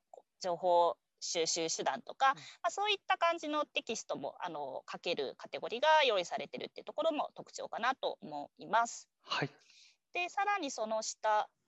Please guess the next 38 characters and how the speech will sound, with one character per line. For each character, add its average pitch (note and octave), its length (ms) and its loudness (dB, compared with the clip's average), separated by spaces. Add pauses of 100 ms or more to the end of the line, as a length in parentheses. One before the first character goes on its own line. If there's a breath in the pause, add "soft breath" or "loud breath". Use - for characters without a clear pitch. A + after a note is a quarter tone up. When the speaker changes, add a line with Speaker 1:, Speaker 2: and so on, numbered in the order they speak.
(100)
Speaker 1:
で F#3 100 2
い G3 80 2
た F3+ 120 6
だ F3+ 140 4
く - 160 -16
と、 D4 440 8 (320 loud breath)
え F#3 80 6
っ F#3 40 -2
と、 F3 140 2
ブ B3+ 160 4
ッ D#4+ 80 0 (140)
ク E4+ 120 2
ト E4+ 140 10
レ D4 120 12
ン A#3 80 4
ズ F3 100 2
っ - 20 2
て - 300 -2
あ F#3 120 8
る E3 100 4
ん D#3+ 80 -2
で C#3+ 120 -4
す - 100 -6
け G#3 80 -2
ど、 C4+ 240 10 (120)
こ E4+ 100 2
ん F4 60 2
な F4+ 100 4
感 F4 200 6
じ E4 120 2
で、 E4 80 10
あ D#4+ 60 8
の、 D#4+ 120 6
本 A4 400 4
を、 E3+ 240 8 (280)
え F3 120 2
っ - 100 -2
と、 E3 440 4